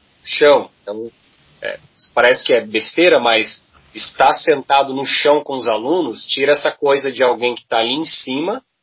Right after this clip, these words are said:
e que daí você olha e aquela pessoa fala coisas filosóficas bonitas, ela faz você respirar profundo e você se acalma, o que pode mexer com a psique ali do aluno e achar que tem alguém em cima dela,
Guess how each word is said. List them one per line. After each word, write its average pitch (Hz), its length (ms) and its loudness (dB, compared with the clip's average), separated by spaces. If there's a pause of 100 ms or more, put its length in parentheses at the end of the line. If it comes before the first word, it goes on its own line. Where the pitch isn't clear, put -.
(340)
e 123 100 -8
que 135 80 -6
daí 127 160 4
você 135 320 4
olha 135 600 4
e 127 60 -2
aquela 127 260 -2
pessoa 127 360 -2
fala 123 480 0 (240)
coisas 127 400 0
filosóficas 120 720 -2
bonitas, 120 800 0
ela 113 360 0 (320)
faz 117 180 0
você 123 260 0
respirar 123 480 0
profundo 131 540 -6
e 117 40 -10
você 117 220 -4
se 131 140 0
acalma, 147 540 0 (460)
o - 80 -16
que 196 120 -4
pode 185 340 2
mexer 160 280 0
com 160 100 -4
a - 60 -4
psique - 380 -2
ali 147 140 -2
do 151 100 2
aluno 151 360 0
e 175 80 2
achar 160 260 2
que - 120 -14
tem 175 100 -2
alguém 160 320 -4
em 196 60 -10
cima 175 600 0
dela, 92 280 -6